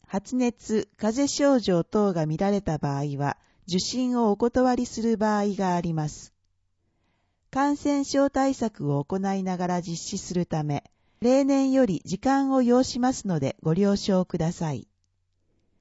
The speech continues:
付き添いの保護者はお一人でお願いします。問い合わせ先、学務課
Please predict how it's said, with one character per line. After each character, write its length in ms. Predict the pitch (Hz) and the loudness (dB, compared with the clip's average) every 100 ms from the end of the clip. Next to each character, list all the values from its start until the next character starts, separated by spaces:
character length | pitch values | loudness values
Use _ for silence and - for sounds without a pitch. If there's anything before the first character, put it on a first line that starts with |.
| _ - | _ -18
付 180 | - | -16
き 60 | - | -8
添 260 | - 277 269 | 2 4 4
い 40 | |
の 140 | 269 | 2
保 120 | 277 254 | 2 2
護 100 | 262 | 2
者 200 | 196 151 | 0 0
は 180 | 127 - | -2 -4
お 80 | 160 | -8
一 280 | - 247 240 | -4 0 0
人 100 | 233 | 2
で 140 | 220 | 2
お 100 | 214 | 2
願 300 | 202 190 180 | 0 0 -2
い 60 | 180 | -2
し 160 | - | -4
ま 160 | 160 156 | -4 -4
す。 240 | - - _ _ _ _ _ _ _ _ _ _ _ _ | -8 -18 _ _ _ _ _ _ _ _ _ _ _ _
問 220 | 226 247 247 | 2 4 6
い 80 | |
合 80 | 226 | 4
わ 100 | 226 | 4
せ 120 | 226 | 0
先、 460 | 202 180 - 156 - _ _ _ _ - | -2 -4 -4 -8 -10 _ _ _ _ -4
学 280 | 202 208 254 | -4 -2 -2
務 160 | 254 | -2
課 240 | - 208 | -2 -2